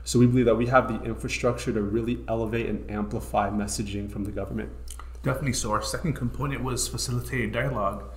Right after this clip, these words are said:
Speaker 2: So the under-, underserved communities feel the disconnect on topics they care about the most and what government really prioritizes. So in the place we could help out is we could hold forums, we could hold, uh,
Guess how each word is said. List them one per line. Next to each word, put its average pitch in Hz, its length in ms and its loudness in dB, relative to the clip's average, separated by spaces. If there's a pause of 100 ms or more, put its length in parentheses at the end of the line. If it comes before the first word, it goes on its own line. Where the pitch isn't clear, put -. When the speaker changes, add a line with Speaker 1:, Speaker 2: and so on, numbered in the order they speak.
(180)
Speaker 2:
So 143 160 2
the 123 120 4
under-, 165 600 2
underserved 156 440 0
communities 147 500 0
feel 160 200 4
the 147 100 4
disconnect 120 580 -2 (240)
on 113 220 4
topics - 340 4
they 107 120 -2
care 107 180 0
about 101 220 -2
the 98 60 -4
most 92 420 -4
and 101 280 -2 (380)
what 120 200 2
government 127 500 8 (400)
really 143 240 4
prioritizes. - 960 -2 (440)
So 113 760 4
in 123 80 0
the 123 60 2
place 127 280 -4
we 123 60 -6
could 127 120 -4
help 120 260 0
out 120 340 0
is 107 640 0
we 117 80 -4
could 113 100 -4
hold 104 220 -4
forums, 117 520 -2
we 110 80 -2
could 110 100 -4
hold, 107 560 -4 (360)
uh, 95 480 2